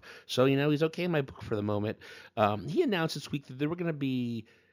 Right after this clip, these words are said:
uh, filibustering, uh, the Supreme Court nominee, Neil Gorsuch. Um, Schumer, the Democrats, uh, can do this 'cause it's, the Senate is a minoritarian chamber. One person can really hold up everything.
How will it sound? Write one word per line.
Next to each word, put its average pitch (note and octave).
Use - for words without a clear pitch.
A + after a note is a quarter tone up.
uh, A2
filibustering, C#3
uh, G#2
the A2
Supreme -
Court C3+
nominee, A#2
Neil A2
Gorsuch. G#2
Um, G2
Schumer, F3+
the E3
Democrats, C3+
uh, G2+
can D3
do C4+
this A#3
'cause B2
it's, -
the B2
Senate F3+
is D3
a C#3
minoritarian G#3+
chamber. F3
One D#3+
person D#3+
can D3
really D3
hold C3+
up C3
everything. B2